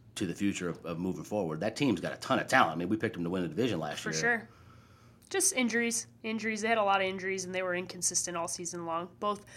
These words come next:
Speaker 2: both him and Mariota took a step back. But let's get back to some of these big moves.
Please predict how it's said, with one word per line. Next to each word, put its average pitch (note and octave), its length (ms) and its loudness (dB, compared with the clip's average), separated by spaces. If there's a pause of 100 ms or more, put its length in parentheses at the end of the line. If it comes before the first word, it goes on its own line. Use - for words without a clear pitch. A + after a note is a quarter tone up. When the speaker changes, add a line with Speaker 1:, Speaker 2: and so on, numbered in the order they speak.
(200)
Speaker 2:
both F4 180 10
him F4+ 120 8
and D4+ 140 6
Mariota C4 420 10
took A#3+ 200 0
a - 20 4
step G#3+ 240 6
back. G3 180 8
But A3+ 100 0
let's C4 160 6
get G#4 140 2
back C#4+ 200 8
to - 80 0
some A#3 160 4
of A#3 40 2
these A3 160 2
big F#3 200 0
moves. C#3+ 340 -4